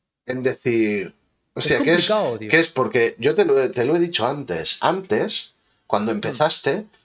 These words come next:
Speaker 1: a mí me daba la sensación de que no estabas cómodo.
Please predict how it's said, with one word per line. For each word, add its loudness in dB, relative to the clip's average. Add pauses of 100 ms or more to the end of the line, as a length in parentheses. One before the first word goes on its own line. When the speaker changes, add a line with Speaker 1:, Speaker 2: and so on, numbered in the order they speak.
(300)
Speaker 1:
a -2
mí -2
me 0
daba 2
la -2
sensación -4
de 0
que -2
no 0
estabas 0
cómodo. -2